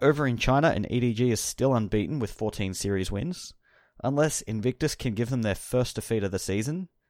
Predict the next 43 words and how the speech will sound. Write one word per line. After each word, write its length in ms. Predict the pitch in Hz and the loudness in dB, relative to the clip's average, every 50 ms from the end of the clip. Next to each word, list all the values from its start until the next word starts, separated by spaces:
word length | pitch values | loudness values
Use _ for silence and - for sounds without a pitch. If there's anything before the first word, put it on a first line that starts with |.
| _ | _
it 140 | - - 104 | -6 -6 -4
seems 260 | - - 131 127 107 | -2 0 0 0 0
like 180 | 113 98 92 - | 0 -2 -2 -2
Group 260 | - 127 127 - - | 0 -2 0 0 2
A 220 | - 104 113 131 131 | 2 4 4 4 2
will 180 | 120 - 104 - | 0 -2 -4 -4
see 220 | - - 95 90 | -2 -4 -4 -2
E 140 | - - 101 | -2 -2 -2
D 140 | 104 104 98 | -2 -2 0
G, 260 | - 117 117 120 113 | 2 2 2 2 2
Snake, 480 | - - - 101 101 104 117 - - - _ _ - _ | 0 -4 -6 -2 -2 0 -2 -2 -6 -18 _ _ -20 _
Game 240 | - - 104 113 107 | 0 0 0 0 0
Talents, 340 | - - 110 107 123 107 - | -2 -4 -4 -2 -4 -4 -6
and 160 | - 90 92 | -8 -6 -4
Newbie 300 | 98 113 101 107 104 104 | -4 -2 0 0 0 2
moving 280 | 101 101 98 95 95 92 | 2 0 0 0 -2 -4
into 180 | 95 - - | -4 -6 -6
the 80 | - - | -8 -8
finals. 500 | - - 98 101 101 85 - - - - _ _ _ _ _ _ _ _ - _ _ - - - - _ - - | -6 -4 -4 -2 -2 -4 -6 -8 -12 -18 _ _ _ _ _ _ _ _ -20 _ _ -20 -20 -20 -20 _ -12 -2
Meanwhile, 380 | - 123 127 120 110 120 120 | 0 2 4 6 6 6 6
Group 240 | 113 131 143 131 - | 4 2 0 2 4
B 140 | 120 123 135 | 6 6 6
is 100 | 123 107 | 6 4
a 60 | 113 | 2
lot 180 | 113 104 - - | 0 0 0 0
closer, 320 | - 113 123 151 - - | 2 4 4 4 4 2
with 160 | 139 110 - - - | 0 0 0 0 2
R 200 | 104 113 123 117 | 4 4 4 4
N 140 | 113 107 | 2 0
G, 380 | 95 117 113 113 117 117 107 - - _ _ - - | 0 2 2 4 4 2 0 -2 -6 _ _ -4 0
W, 320 | 117 117 127 127 117 - - _ | 0 2 2 2 0 -2 -2 _
uh, 260 | 110 110 107 107 107 107 | 2 4 6 4 4 2
Team 200 | - - 123 120 | 2 0 2 4
World 160 | 117 117 110 | 4 4 4
Elite, 340 | 104 95 95 107 113 - - - | 4 2 2 2 0 0 -4 -4
and 260 | - 101 104 104 101 - - - | -2 0 0 0 -2 -4 -4 -2
I 80 | 92 | -2
M 100 | 101 107 | 2 2
A 100 | 113 117 | 2 4
moving 300 | 110 104 107 98 110 104 | 4 4 2 2 2 0
into 180 | 107 107 - 104 | 0 0 0 0
the 80 | 95 | -2
finals, 500 | 90 - 104 101 120 160 185 180 - - | 0 2 2 2 2 2 0 -2 -4 -10